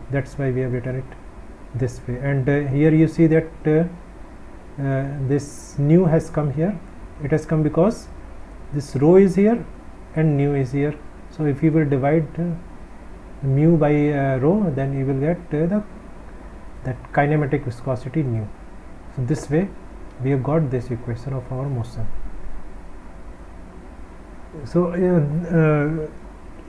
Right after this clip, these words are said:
in this example you can again see that how we have used the table.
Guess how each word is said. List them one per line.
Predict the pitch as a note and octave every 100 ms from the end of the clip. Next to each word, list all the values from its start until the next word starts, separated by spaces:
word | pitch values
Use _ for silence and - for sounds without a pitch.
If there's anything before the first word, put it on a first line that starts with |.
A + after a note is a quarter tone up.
| -
in | E3+
this | F#3+
example | F#3+ E3 F#3 G3
you | F#3+
can | F#3+ F#3+
again | F#3 D#3+ F#3 F3+
see | - D#3+
that | C#3+ C#3+
how | - D#3+
we | E3+ D#3+
have | D#3 D3+
used | C#3+ D#3 D#3+ -
the | E3+
table. | - C#3 B2